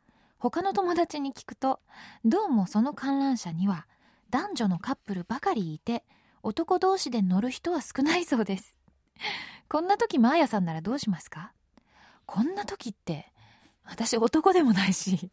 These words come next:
<laughs> わからないんですけど、あの、昔やっぱり女同士で乗って、二人きりで乗ってから、はっ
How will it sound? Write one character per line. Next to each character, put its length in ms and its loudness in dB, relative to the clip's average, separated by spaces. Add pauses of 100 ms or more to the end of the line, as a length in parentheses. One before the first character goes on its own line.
(100)
<laughs> 300 2
わ 120 0
か 140 0
ら 100 6
な 100 0
い 80 2
ん 60 2
で 100 -2
す 100 -16
け 120 -8
ど、 300 -2 (720)
あ 160 0
の、 520 -2
昔 400 0 (200)
や 80 0
っ 40 -20
ぱ 100 2
り 220 0 (760)
女 300 0
同 160 2
士 160 -6
で 500 -2 (540)
乗 180 6
っ 60 0
て、 340 -4
二 220 -4
人 100 -2
き 140 -6
り 120 -2
で 240 -10 (460)
乗 100 0
っ 40 -6
て 120 -6
か 120 -2
ら、 100 0
は 200 -2
っ 60 -12